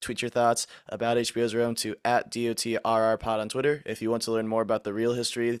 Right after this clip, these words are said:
this, uh, behind this episode, roughly the second half of Death of the Roman Republic, chapter thirteen, Grudge Match and Affairs in Alexandria and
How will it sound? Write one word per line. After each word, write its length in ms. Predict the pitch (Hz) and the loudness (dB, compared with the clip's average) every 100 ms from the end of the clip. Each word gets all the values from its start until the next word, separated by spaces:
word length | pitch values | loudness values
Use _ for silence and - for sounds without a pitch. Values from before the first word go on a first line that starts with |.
| - | -4
this, 320 | 113 107 - | -4 -2 -4
uh, 200 | - 104 | -4 -4
behind 240 | 98 107 113 | -4 -4 -4
this 120 | - | -2
episode, 440 | 110 120 120 117 - - - - | -2 2 2 0 -6 -16 -16 -8
roughly 420 | 110 143 143 139 | 4 4 4 -2
the 140 | 123 | 2
second 320 | - 143 143 | 2 2 0
half 260 | 139 143 139 | -2 -2 -2
of 120 | 117 | -2
Death 180 | 127 127 | -2 -2
of 60 | 120 | 2
the 80 | |
Roman 220 | 123 127 120 | 2 4 0
Republic, 420 | 104 127 123 120 | 0 0 2 0
chapter 320 | 139 135 127 | -2 0 -2
thirteen, 480 | 131 120 - 123 104 | -2 -4 -2 -4 -4
Grudge 280 | 110 123 113 | 0 0 2
Match 220 | 123 123 | -2 0
and 100 | 113 | -4
Affairs 380 | - 120 123 117 | 0 4 4 2
in 100 | 110 | -2
Alexandria 800 | 104 117 123 - 117 120 110 113 | 2 2 2 2 0 0 2 2
and 100 | 113 | 2